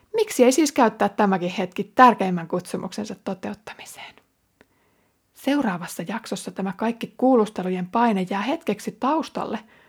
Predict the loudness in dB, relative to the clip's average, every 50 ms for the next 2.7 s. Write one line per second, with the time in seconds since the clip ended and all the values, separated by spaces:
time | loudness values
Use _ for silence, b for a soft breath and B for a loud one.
0 | b b b b b b b -10 -8 -8 -6 -2 0 2 4 4 4 2 0 0
1 | -2 -2 0 0 0 0 -2 -4 -6 -8 -10 _ _ _ _ -4 -2 -2 0 0
2 | 0 0 0 -2 -4 -6 -8 -12 -14 -14 -14 -12 -12 -14